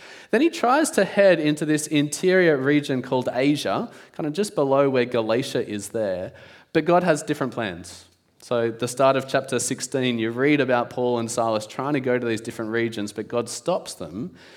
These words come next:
hems them in so they end up down on the coastline in Troas. And from there, they head over to Macedonia, to Philippi. So get your Bible open at Acts sixteen, and we'll pick up the story at verse thirteen.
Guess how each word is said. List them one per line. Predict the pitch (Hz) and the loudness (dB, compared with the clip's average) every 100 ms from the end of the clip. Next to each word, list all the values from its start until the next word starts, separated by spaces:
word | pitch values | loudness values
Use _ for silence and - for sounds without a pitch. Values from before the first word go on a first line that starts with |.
| - | -20
hems | - 208 226 185 | 0 2 2 2
them | 147 170 | 2 4
in | 147 120 | 4 2
so | 123 131 | 0 0
they | 131 131 | 2 2
end | 147 151 | 2 2
up | 131 | 2
down | 131 127 123 | 0 0 0
on | |
the | 113 | -2
coastline | - 143 143 - 117 110 | -2 -2 0 -2 -4 -2
in | 107 107 | -4 -6
Troas. | - 180 139 87 143 - - - - - - - - | -6 -2 -2 -2 -6 -10 -14 -16 -20 -20 -20 -20 -2
And | 147 | 0
from | 160 151 | 2 0
there, | 202 165 104 120 165 | 2 2 2 2 0
they | 147 127 | 0 -2
head | 127 131 | 0 -2
over | 117 120 120 | 0 0 -2
to | - | -4
Macedonia, | 120 127 147 85 101 87 87 117 147 | -2 -2 -2 -6 -6 -6 -10 -10 -10
to | 113 | -12
Philippi. | - 135 120 - 80 - _ _ _ _ _ _ _ _ _ _ | -8 -8 -6 -10 -14 -18 _ _ _ _ _ _ _ _ _ _
So | 165 | 0
get | 208 | 0
your | 226 | 2
Bible | 196 196 170 | 2 2 4
open | 143 151 185 | 2 2 2
at | 135 | 2
Acts | 156 - | 0 -4
sixteen, | - - - 127 123 156 262 | -8 -6 -4 -2 0 -2 -4
and | 240 143 | -4 -4
we'll | 143 | -4
pick | - 165 | -2 0
up | 156 | 0
the | 147 | -2
story | - 127 127 127 127 | -4 0 2 2 0
at | 117 120 | -2 -4
verse | 117 120 120 127 - - | -4 -2 -2 -4 -12 -16
thirteen. | - - 110 110 98 85 85 | -18 -8 -6 -6 -10 -12 -16